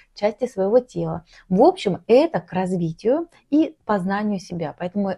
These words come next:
эта практика очень нужна в жизни. Сделайте макияж и посмотрите, симметрично, асимметрично, потому что как раз на фотографии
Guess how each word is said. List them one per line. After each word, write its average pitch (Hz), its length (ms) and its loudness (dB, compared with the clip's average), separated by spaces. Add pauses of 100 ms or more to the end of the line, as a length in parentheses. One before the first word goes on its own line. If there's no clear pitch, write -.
эта 180 400 -4 (180)
практика 311 640 0 (100)
очень 233 420 2
нужна 175 340 -4
в 185 60 -8
жизни. 151 340 -12 (380)
Сделайте 208 600 2
макияж 180 880 0
и 214 60 -2
посмотрите, 185 1000 -4 (200)
симметрично, 190 960 0 (220)
асимметрично, 180 1080 -4 (240)
потому 185 260 -4
что 180 140 -10
как 190 220 -6
раз 170 220 -8
на 196 140 -4
фотографии 202 840 -2